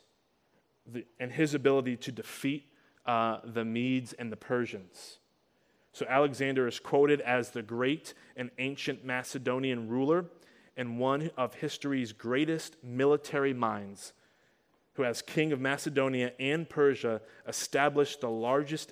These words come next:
empire the ancient world has ever seen. So this is idea of this, this one that is a brilliant authority and leader and capable, capable of carrying things out. And then it's also used in a broader sense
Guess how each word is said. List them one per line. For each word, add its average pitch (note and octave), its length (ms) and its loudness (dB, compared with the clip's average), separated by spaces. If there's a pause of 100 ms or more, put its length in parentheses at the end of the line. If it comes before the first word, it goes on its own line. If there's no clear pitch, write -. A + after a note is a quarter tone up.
empire A#2 580 -4 (280)
the A2+ 120 -10 (100)
ancient C3+ 440 -8
world A#2 360 0
has A2+ 220 -10
ever G#2+ 220 -4
seen. G2 360 -14 (1400)
So - 120 -10
this B2 140 -6
is B2+ 100 -6
idea B2+ 440 0
of A2+ 160 -6
this, A2 260 -6 (320)
this A#2+ 180 -8
one C#3 240 -2
that A2 140 -6
is A2 180 -8
a G#2 120 -8
brilliant B2+ 640 0
authority C3 680 0
and G#2+ 240 -4
leader C3 400 -2
and G#2+ 220 -10 (320)
capable, C3 480 -2 (100)
capable D3+ 420 0
of A2 140 -6
carrying C3 320 -4
things A#2 280 -8
out. G#2 260 -6 (420)
And D3 80 -10
then E3+ 60 4
it's D3 100 0
also D#3+ 300 4
used C#3+ 180 -4
in C3 80 -4
a A#2 60 -2
broader C3 420 4
sense - 520 -10